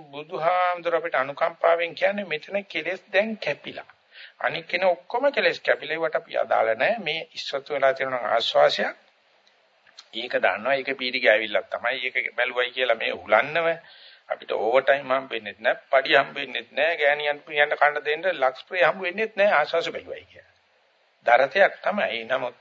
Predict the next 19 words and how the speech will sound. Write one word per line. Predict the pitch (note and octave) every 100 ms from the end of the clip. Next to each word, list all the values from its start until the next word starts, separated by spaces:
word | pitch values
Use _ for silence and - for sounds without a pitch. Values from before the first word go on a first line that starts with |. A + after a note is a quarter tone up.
| B2+
මේකේ | A#2+ C#3 - C3+
හිත | - -
රඳනකොට | E3+ C#3+ A2+ A2 G#2 A#2 - A#2 A#2 - - - -
ගමක | A2+ A#2+ C#3 D3+ D3+ D#3
තියෙන | D3 C3 B2+
කෙලෙස් | C3 A2+ A2 -
නැහැ. | G2+ A2+ E3 - - _ _ _ _ _ _ _ _ _
අරණ්‍යක | A2 A#2 C#3 D3+ D3+ D3
තියෙන | C3 A2
කෙලෙස් | A2 G#2 - -
නැහැ. | G2 C3 F3 - _ - -
කයක | - - A#2+ C#3+ F3
තියෙන | F3 C#3+ A2+
කෙලෙස් | A2 G#2+ G#2+ G#2
නැහැ. | A#2 C3 D3+ - - -
තියෙනවා | - F3+ G3 E3
නම් | D3+
කයේ | C3+ B2+ C3 B2+
කියන | C3 A#2+